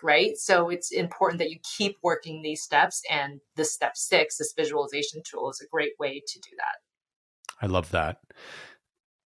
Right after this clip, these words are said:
Speaker 2: Doctor Judy, what is your final nugget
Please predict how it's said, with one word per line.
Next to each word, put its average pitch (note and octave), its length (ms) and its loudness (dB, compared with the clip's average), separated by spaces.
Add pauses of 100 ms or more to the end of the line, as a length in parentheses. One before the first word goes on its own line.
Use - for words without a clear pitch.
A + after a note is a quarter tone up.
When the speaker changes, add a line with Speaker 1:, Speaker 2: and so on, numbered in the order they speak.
(160)
Speaker 2:
Doctor B2 320 6
Judy, A2 640 4 (800)
what B2 480 6 (100)
is A#2+ 340 6
your G#2+ 200 6
final G#2 800 4
nugget G#2 540 2